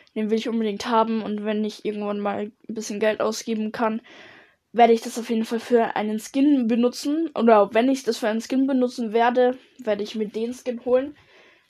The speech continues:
Ähm, weil das ist einer meiner Lieblingsskins. Und ja, dann, äh, geht's weiter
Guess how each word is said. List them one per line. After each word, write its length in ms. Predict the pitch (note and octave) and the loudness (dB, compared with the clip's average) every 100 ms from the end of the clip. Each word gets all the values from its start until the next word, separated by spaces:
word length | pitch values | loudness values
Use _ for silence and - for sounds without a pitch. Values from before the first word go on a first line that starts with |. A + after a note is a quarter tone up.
| _ - | _ -4
Ähm, 260 | A3+ A3 | -2 2
weil 240 | A3 G#3+ G#3+ | 2 2 0
das 140 | A3+ | -6
ist 140 | G#3 | -10
einer 280 | - G#3+ G#3 | -8 -6 -6
meiner 240 | G3+ G3 G3 | -6 -10 -10
Lieblingsskins. 800 | A3+ A#3+ A#3 - B3 B3 C4+ - _ _ _ _ _ _ _ _ _ _ _ _ _ - _ | -6 -6 -6 -2 -2 -2 -8 -20 _ _ _ _ _ _ _ _ _ _ _ _ _ -20 _
Und 320 | B3 C4+ C#4 C#4+ _ | -4 -4 -4 -14 _
ja, 460 | A3 C4+ A3+ - - - - _ _ | -2 0 0 -6 -16 -20 -20 _ _
dann, 380 | - G#3 B3 D#4+ F4+ G4 F#4 - - - - - _ _ | -8 2 4 4 -2 -6 -10 -18 -20 -20 -20 -20 _ _
äh, 760 | - A#3+ A#3 A3+ A3+ A3+ A3+ A3+ | -6 -4 -2 -2 -2 -2 -4 -4
geht's 260 | A3+ - | -8 -8
weiter 540 | A3 A3 - A3+ G#3+ | -4 -4 -2 -2 -2